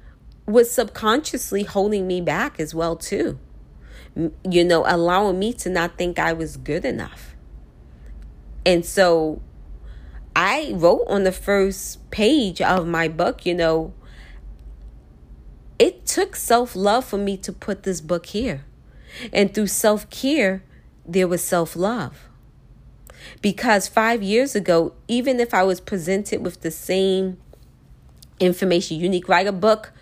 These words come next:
on this," and I wrote it, I would have sabotaged myself from putting the book out. You know why? Because I would have thought I wasn't good enough.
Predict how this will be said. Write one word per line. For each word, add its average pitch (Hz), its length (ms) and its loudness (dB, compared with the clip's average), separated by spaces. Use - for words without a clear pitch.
on 170 220 2
this," - 460 0
and 160 160 2
I 165 80 4
wrote 185 320 4
it, 135 180 -2
I 202 200 4
would 269 200 -2
have 240 140 4
sabotaged 190 840 0
myself 160 520 -2
from 170 160 -6
putting 160 380 -6
the 143 60 -4
book 147 280 -4
out. 208 280 -6
You 165 140 -4
know 156 140 -2
why? 170 260 -2
Because 190 240 -6
I 156 100 2
would 170 200 -2
have 180 120 -6
thought 160 180 -2
I 156 100 -2
wasn't 147 320 -4
good 165 140 0
enough. 143 200 -2